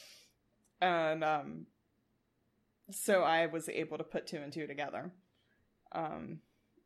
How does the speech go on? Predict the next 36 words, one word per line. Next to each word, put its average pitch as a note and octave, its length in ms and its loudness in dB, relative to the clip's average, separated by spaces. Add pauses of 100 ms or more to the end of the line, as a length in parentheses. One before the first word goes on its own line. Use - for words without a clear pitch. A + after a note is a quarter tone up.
(360)
so E3+ 400 0
it D#3 120 2
was D#3+ 180 -6
pretty G#3 520 -4
anticlimactic D3+ 920 -10
when - 140 -14
it - 100 -16
came - 200 -12
about D#2 280 -8
for - 80 -16
me. - 240 -14 (1000)
Which A3 160 2
is E4 120 -2
my F4 120 8
fault. F4+ 600 6
You F#4 140 2
know, D#4+ 140 6
if C#4+ 100 6
you D#4+ 100 8
don't C#4+ 140 0
wanna F4 120 0
be F4 100 4
spoiled, C#4 540 4
stay F#3+ 220 0
off G#3+ 180 2
the C4+ 60 -4
Twitter, F#3 580 0
but G3+ 300 -2
still, F3+ 400 0
Twitter, E3 560 0 (200)
help G3+ 280 -2
me G3+ 160 -2
out E3+ 240 0
a F3 60 -2
little F3 500 0
bit. - 400 -10